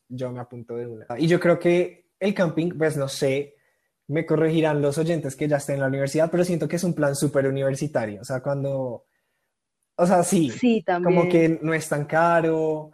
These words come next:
Speaker 1: pues estás con tus amigos, la verdad es algo muy chévere para hacer como en esta franja de edad. Eh, entonces, súper recomendado que todos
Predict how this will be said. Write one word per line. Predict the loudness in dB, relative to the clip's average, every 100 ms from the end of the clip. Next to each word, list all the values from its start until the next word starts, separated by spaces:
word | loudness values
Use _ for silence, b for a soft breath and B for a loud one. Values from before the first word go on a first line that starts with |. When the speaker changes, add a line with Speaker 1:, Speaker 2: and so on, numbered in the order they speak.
| b b
Speaker 1:
pues | -6 -4
estás | -2 -4 -4
con | -6
tus | -4
amigos, | -4 -2 -2 0 -2 0
la | 2
verdad | 4 2 0
es | 0
algo | 0 0
muy | -2 -2
chévere | 0 0
para | 2 2
hacer | 2 0
como | 0 0 0
en | 0 -2
esta | -2 -6 -4
franja | -2 -2 -2 -6 -8 -8
de | -4 0
edad. | 2 2 -2 b b b b b _
Eh, | -4 -2 -2
entonces, | -4 -6 -6
súper | -8 -6 -6
recomendado | -6 -4 0 0 -2
que | -6
todos | -6 -4 -6 -10